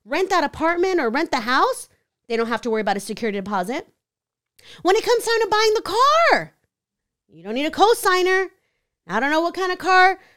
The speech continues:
your child may want to have, ten, twenty, thirty, forty, fifty thousand. I don't need that debt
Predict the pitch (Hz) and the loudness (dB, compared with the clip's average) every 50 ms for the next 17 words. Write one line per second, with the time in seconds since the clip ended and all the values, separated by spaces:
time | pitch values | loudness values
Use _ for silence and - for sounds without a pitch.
0 | _ _ 196 220 269 269 - - 247 294 320 349 370 349 294 262 247 269 311 349 | _ _ -10 -10 -8 -8 -6 -4 0 0 2 2 2 2 0 0 0 0 0 0
1 | 349 339 381 392 392 339 - 359 302 294 392 480 494 339 254 262 262 240 - _ | 2 4 4 4 4 2 -2 -4 -2 0 2 2 2 2 0 0 -2 -6 -12 _
2 | _ _ _ _ _ _ - - 254 262 294 330 349 330 - 320 320 330 349 349 | _ _ _ _ _ _ -6 -4 -2 0 0 0 -2 -2 -2 -2 0 2 2 0
3 | - - 302 294 320 330 349 - - 311 311 330 349 339 320 - 330 311 - 339 | 2 4 4 4 4 4 0 -2 -2 -2 -2 0 0 -2 -4 -4 -8 -6 -4 -6
4 | 330 - - 359 392 453 494 494 359 269 302 285 294 311 302 - - - - - | -4 -2 2 4 4 6 6 4 2 0 0 0 -2 -2 -6 -8 -16 -20 -20 -10
5 | - - 240 302 403 539 539 453 427 440 427 415 277 196 285 330 403 427 285 220 | -2 2 2 4 4 4 4 4 4 6 6 4 4 4 4 4 4 2 0 -2
6 | 170 - 320 453 523 415 - - - - | 0 2 4 4 4 2 -2 -4 -8 -8